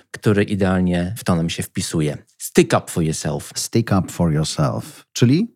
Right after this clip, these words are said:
Speaker 1: Czyli broń się.
Speaker 2: A,
Speaker 1: Wyznacz
Speaker 2: okej.
Speaker 1: granice.
Speaker 2: Okej, czyli on przychodzi i cię puszuje, a ty bierzesz sticka i się bronisz. W przykładzie zabrzmi to tak.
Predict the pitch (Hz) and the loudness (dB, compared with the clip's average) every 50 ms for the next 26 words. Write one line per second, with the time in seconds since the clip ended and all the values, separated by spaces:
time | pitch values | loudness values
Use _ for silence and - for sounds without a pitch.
0 | _ - - - 98 101 107 113 123 135 139 123 151 120 104 104 160 226 247 208 | _ -10 -6 -2 0 0 2 2 2 0 0 -2 0 0 2 4 4 4 4 4
1 | 131 107 107 - _ _ _ - - - 82 80 78 73 - _ - - 107 - | 2 0 -2 -4 _ _ _ -12 -6 -4 -4 -4 -4 -8 -10 _ -4 -2 4 6
2 | 135 139 - 139 139 135 - 160 170 196 196 - - - - - _ _ - - | 6 6 6 4 2 2 2 0 2 2 0 0 -2 -8 -12 -12 _ _ -4 -4
3 | 95 - - 69 - - 107 110 113 - 120 117 117 110 110 - - - 127 131 | -2 0 0 -4 -2 0 2 2 4 4 6 4 4 4 2 -2 -2 2 4 4
4 | 127 123 123 120 107 101 - - 98 - - 98 - - - 151 151 151 147 135 | 4 4 2 2 2 0 2 0 0 0 0 -2 -2 4 4 6 6 6 4 4
5 | 113 107 - 120 113 113 117 117 104 98 90 95 87 - - - 107 95 - 90 | 2 2 2 4 4 4 4 4 4 4 2 2 -2 -4 0 0 0 0 2 2
6 | 87 87 - 92 82 82 76 - - - - - - - - - - - - - | 0 2 2 2 2 2 0 0 -2 -6 -8 -8 -10 -12 -12 -10 -12 -12 -14 -10
7 | - - 117 113 - 110 104 101 98 101 95 - - 82 85 78 76 69 - - | -4 -2 -2 4 4 4 6 6 4 4 2 2 2 0 0 2 0 -2 -4 -6
8 | - - - - - | -10 -10 -14 -14 -16